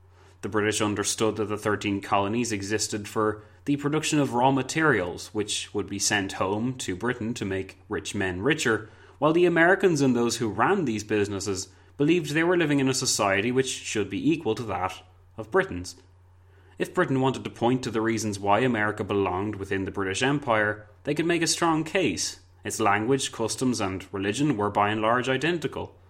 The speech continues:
The problem was, when Americans asked why then, if they shared so much in common, could they not expect the same rights in common as British subjects,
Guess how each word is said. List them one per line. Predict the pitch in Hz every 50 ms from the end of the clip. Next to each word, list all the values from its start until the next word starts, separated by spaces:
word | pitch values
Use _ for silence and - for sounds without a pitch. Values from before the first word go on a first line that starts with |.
| - - - - - -
The | - 147
problem | 147 160 139 127 131 127 127 117
was, | 113 113 117 135 131 135
when | 135 123
Americans | 120 117 117 113 113 110 117 107 101 113
asked | 117 117 113 110 - - - - -
why | - 101 117 156 160 127
then, | 104 104 120 135 127
if | 107 - - - - - -
they | - 90
shared | 90 - 104 95 92 92
so | - - 98
much | 95 98 92 - 95
in | 90
common, | 90 - 139 139 131 117 110 107 - - - - - - -
could | - 160 151
they | 156
not | 147 143 127 117
expect | 113 113 - - - 101 110 - - - - - - - - -
the | 113
same | - - 95 90 92 98 104
rights | 135 165 180 - - 113
in | 104 98
common | - - 98 98 113 139 139
as | 117 98
British | - - 107 110 113 107 -
subjects, | - 180 175 143 113 101 90 90 - - -